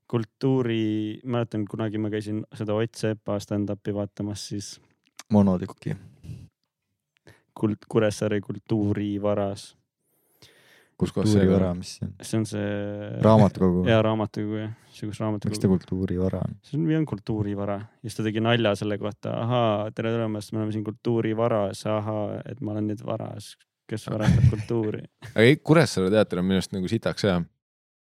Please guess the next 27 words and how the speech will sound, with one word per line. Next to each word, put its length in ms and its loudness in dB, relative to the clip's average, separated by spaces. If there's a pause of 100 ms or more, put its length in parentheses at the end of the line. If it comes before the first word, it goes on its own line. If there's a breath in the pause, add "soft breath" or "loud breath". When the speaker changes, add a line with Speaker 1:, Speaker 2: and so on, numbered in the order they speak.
(340)
Speaker 3:
Sest 240 0
ta 140 4
on, 100 2
äh, 180 2 (460)
ta 60 -4
on 40 2
mingi 140 2
kakssada 400 2
kolmkümmend 320 2
iste 260 -2
kohta, 520 -2
aga 340 -4
kui 120 0
sa 100 0
oled 100 2
laval, 400 4
ta 80 -6
tundub 320 -2
nagu 160 -6
sitaks 360 -2
väike, 420 0 (560)
Speaker 2:
Mm. 260 4
Speaker 3:
mis 300 0
on, 160 0 (100)
äh, 320 0
just 240 0
nagu 100 -2